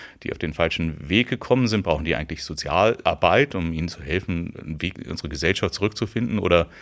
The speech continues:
handelt es sich um Täter, die bestraft werden müssen? Wie geht man mit der religiösen Überzeugung von Menschen um? Und wie stark ist die auch?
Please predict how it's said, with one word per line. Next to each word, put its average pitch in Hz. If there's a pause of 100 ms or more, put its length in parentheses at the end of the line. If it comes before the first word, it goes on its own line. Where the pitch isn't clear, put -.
(240)
handelt 80
es 80
sich 90
um 85
Täter, 92
die 85
bestraft 90
werden 90
müssen? 85 (480)
Wie 76
geht -
man 76
mit 76
der 78
religiösen 80
Überzeugung 78
von 73
Menschen 80
um? 82 (140)
Und 87
wie 90
stark 104
ist -
die -
auch? -